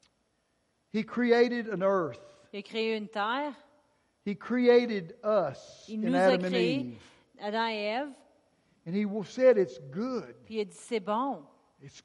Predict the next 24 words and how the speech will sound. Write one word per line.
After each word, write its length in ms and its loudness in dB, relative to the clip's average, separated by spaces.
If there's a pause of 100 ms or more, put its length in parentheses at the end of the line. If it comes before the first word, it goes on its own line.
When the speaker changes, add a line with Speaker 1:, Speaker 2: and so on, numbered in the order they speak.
Speaker 1:
good. 480 -6
Speaker 2:
C'est 200 -10
bon. 460 -4 (380)
Speaker 1:
It's 220 -6
good. 500 -8
Speaker 2:
C'est 240 -10
bon. 360 -4 (500)
Speaker 1:
I 100 0
don't 220 0
think 200 -2
he 120 -4
said 320 0
those 220 2
words 420 2
since. 680 -12
Speaker 2:
Je 60 -20
pense 220 -4
pas 120 -6
qu'il 180 -4
a 60 -4
redit 320 -8
ces 140 -6
paroles 360 -4
depuis. 420 -6